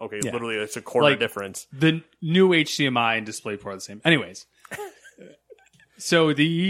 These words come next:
Speaker 2: U
Speaker 1: It's like
Speaker 2: is
Speaker 1: apples and
Speaker 2: <laughs>
Speaker 1: oranges. I hate that people say you can't compare. At first, I'm not gonna get into a complete tangent about this, but people that say it's apples and oranges, I'm like, "You can compare apples and oranges. One's red, one's orange. That's a comparison. Shut the fuck up." Anyway.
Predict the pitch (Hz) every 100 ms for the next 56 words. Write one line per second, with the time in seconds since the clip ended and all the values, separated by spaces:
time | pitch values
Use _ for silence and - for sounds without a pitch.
0 | 180 139 135 170 180 196 196 170 143 180
1 | - - 240 247 - 202 170 165 - 143
2 | 151 160 147 160 147 139 143 120 123 123
3 | - 127 - - - _ 113 156 139 -
4 | 113 117 110 101 104 92 110 104 104 107
5 | 104 101 95 98 98 98 104 - 113 120
6 | 113 120 113 117 120 123 107 104 123 110
7 | 101 98 104 131 139 131 131 - 131 117
8 | 113 117 101 104 113 104 82 - 190 -
9 | - 131 127 110 123 110 104 117 113 107
10 | 98 120 - - 110 117 110 98 - 175
11 | - - 180 - 208 - - - - _
12 | _ _ _ 135 117 95 -